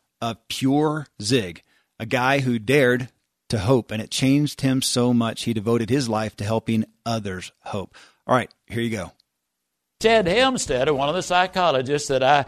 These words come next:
Speaker 2: sometimes reference, frequently as a matter of fact, he says you can't change from a negative mindset to a positive mindset without changing from negative talking to positive talking.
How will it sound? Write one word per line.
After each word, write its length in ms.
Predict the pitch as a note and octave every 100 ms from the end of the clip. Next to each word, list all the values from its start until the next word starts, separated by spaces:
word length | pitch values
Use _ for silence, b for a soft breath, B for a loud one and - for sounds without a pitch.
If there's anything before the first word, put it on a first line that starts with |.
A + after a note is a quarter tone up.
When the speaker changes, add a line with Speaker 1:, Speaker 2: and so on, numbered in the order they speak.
| B
Speaker 2:
sometimes 640 | - D3 D#3 D#3 D#3+ G3 D#3+
reference, 440 | D3+ A#2 C#3 D#3
frequently 480 | - G3 F#3+ D#3 C3+
as 120 | A#2+
a 60 | B2+
matter 280 | B2+ B2 A#2+
of 60 |
fact, 420 | B2+ D#3 G3 D3+ B B B
he 120 | F#3 A3+
says 300 | A3+ A3 F3
you 100 | D#3+
can't 360 | A3+ C#4 C4
change 460 | - A3+ F#3 F#3 E3+
from 200 | D#3+ D#3
a 60 |
negative 480 | D3 F#3 C4+ B3 F3+
mindset 760 | D3+ D3 C#3 C3+ D3 D#3+ G3 F#3+ B B
to 180 | - F#3+
a 100 | D3+
positive 800 | B2 - B3+ C#4+ F3+ C#3 B2+ A#2+ - B
mindset 960 | D3 D#3 D#3+ C#3+ B2 E3+ G3 A3+ E3 - _ _ _ _ b b b -
without 640 | D#3 G3 G#3 F#3+ - -
changing 500 | - B3 B3 A3 G#3+
from 280 | F#3+ E3+ E3
negative 460 | A#3 B3+ C4+ C4
talking 360 | A3 A3+ G#3+ A#3+
to 80 | A#3
positive 520 | A#3+ C#4 C4+ G#3+ D#3+
talking. 440 | E3 A2+ F2+ G2+